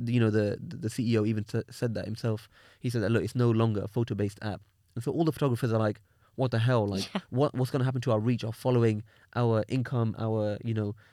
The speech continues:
Speaker 1: our audience, all that stuff?" And so I think there will definitely be a new player come, who comes into the
Speaker 2: Mm.
Speaker 1: space, who becomes the new Instagram. TikTok might completely k-, kill off Instagram unless they k-, keep it up.
Speaker 2: Mm.
Speaker 1: Um, but, like, sometimes you have to,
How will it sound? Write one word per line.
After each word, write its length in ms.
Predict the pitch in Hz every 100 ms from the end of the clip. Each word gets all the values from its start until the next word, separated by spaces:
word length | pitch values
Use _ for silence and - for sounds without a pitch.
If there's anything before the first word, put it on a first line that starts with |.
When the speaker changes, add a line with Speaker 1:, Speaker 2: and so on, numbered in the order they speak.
| _ _ _ _ _ _ -
Speaker 1:
our 180 | 120 117
audience, 420 | 127 131 117 107 -
all 220 | 143 135
that 100 | -
stuff?" 320 | - 113 -
And 100 | 113
so 300 | 123 117 110 - _ _ _ -
I 40 |
think 120 | - 156
there 80 |
will 60 | 123
definitely 220 | 143 156
be 100 | 127
a 40 | 120
new 160 | 131
player 260 | 123 127 110
come, 180 | - 120
who 120 | 123
comes 240 | 123 113
into 160 | 117 110
the 80 | 98
Speaker 2:
Mm. 20 |
Speaker 1:
space, 380 | - 110 110 - _ _
who 80 | 123
becomes 240 | 113 117
the 60 | 113
new 100 | 117
Instagram. 480 | 107 117 107 101 117 - _ _ _ _
TikTok 280 | - 135 123
might 240 | 123 120 -
completely 400 | 113 135 110 107
k-, 160 | - _
kill 160 | - 117
off 120 | 110
Instagram 380 | 113 - 110 107
unless 180 | 110 -
they 220 | 110 107 - _ _ -
k-, 60 | _ _
keep 160 | - 120
it 60 | -
up. 180 | 113 107
Speaker 2:
Mm. 200 | 269 254 _ _ _ _ -
Speaker 1:
Um, 560 | 107 107 107 104 98 - _ _ 127
but, 320 | 120 120 95
like, 180 | 117 -
sometimes 380 | - 147 156 123
you 80 | 113
have 240 | 135 131
to, 300 | - 117 110